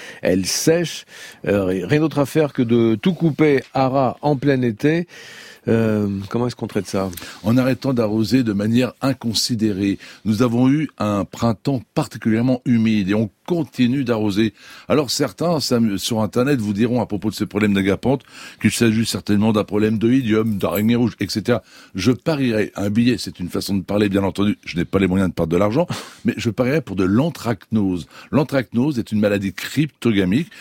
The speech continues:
Speaker 2: qui commence par s'attaquer aux feuilles, il y a des petites taches, les feuilles sèchent et puis après elles meurent. Donc on arrête d'arroser. L'agapante fait la beauté des paysages bretons, par exemple. Alors, on, la, la Bretagne est réputée pour, pour une hygrométrie importante,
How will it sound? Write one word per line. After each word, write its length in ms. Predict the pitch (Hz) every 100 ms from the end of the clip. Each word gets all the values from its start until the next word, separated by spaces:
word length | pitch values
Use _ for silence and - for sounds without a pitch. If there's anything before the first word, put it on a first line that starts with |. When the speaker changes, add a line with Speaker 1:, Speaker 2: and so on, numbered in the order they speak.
| - -
Speaker 2:
qui 120 | -
commence 300 | 135 151 147
par 140 | - 101
s'attaquer 400 | 127 120 113 117
aux 80 | 101
feuilles, 160 | 143
il 20 |
y 40 | 170
a 20 |
des 80 | 135
petites 320 | - 131 -
taches, 320 | 120 160 - - - -
les 100 | 127
feuilles 200 | 123 117
sèchent 360 | - 127 120 -
et 140 | 101 104
puis 140 | 104
après 220 | - 123 113
elles 140 | 110
meurent. 300 | 104 101 95 - - -
Donc 160 | 107 - -
on 160 | 110 117
arrête 400 | 127 117 104 -
d'arroser. 580 | 80 117 110 107 107 104 - - -
L'agapante 580 | 123 139 123 107 143 135
fait 140 | -
la 140 | 101 90
beauté 320 | 98 131 139
des 80 | 107
paysages 380 | 98 104 120 104
bretons, 420 | 92 120 - 165
par 240 | 117 127
exemple. 600 | 123 113 104 113 90 87 85 - - -
Alors, 180 | 85 - _ - -
on, 180 | 101 95
la, 500 | 78 90 87 90 98
la 120 | 101
Bretagne 260 | 104 107 139
est 40 | 107
réputée 380 | 104 104 131
pour, 180 | 123 98
pour 540 | - 98 87 - 92 82 - -
une 100 | 98
hygrométrie 480 | 110 98 107 101 117
importante, 380 | 104 95 92